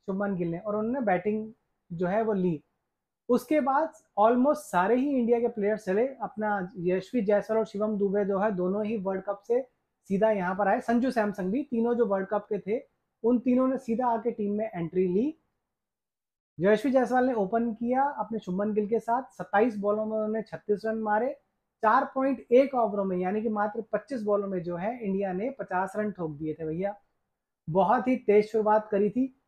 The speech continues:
लेकिन उसके बाद कहीं ना कहीं जाकर ना शुभमन गिल बहुत ही स्लो हो गए। इतना स्लो हो गए कि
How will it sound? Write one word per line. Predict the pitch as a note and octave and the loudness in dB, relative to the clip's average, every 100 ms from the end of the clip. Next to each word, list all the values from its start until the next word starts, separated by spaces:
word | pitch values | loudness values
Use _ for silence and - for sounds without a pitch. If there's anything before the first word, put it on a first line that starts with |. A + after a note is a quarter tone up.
| _ | _
लेकिन | G#3+ A#3+ C#4+ C4 | 2 4 2 0
उसके | B3+ - E4 | -4 0 2
बाद | C#4+ C#4+ - | 4 2 0
कहीं | G#3+ B3+ | -4 -2
ना | C#4 | -2
कहीं | C4+ B3 A#3+ | -2 -2 2
जाकर | A3+ A3 | 0 0
ना | B3 D4 | -2 -4
शुभमन | - A3+ A#3 B3 | -4 -2 0 0
गिल | B3+ A#3+ | 0 -2
बहुत | D#3+ E3 G3+ | -2 -4 -2
ही | B3+ | -2
स्लो | A3+ - G#3+ | -4 2 2
हो | G3+ E3+ | 2 0
गए। | D#3+ D3 _ _ _ _ _ G#3+ | -2 -6 _ _ _ _ _ -4
इतना | C#4 D4+ D#4+ | 0 2 2
स्लो | - C#4 | 2 2
हो | A#3 A#3+ | 4 4
गए | C4+ | 2
कि | C#4+ D#4+ | 2 0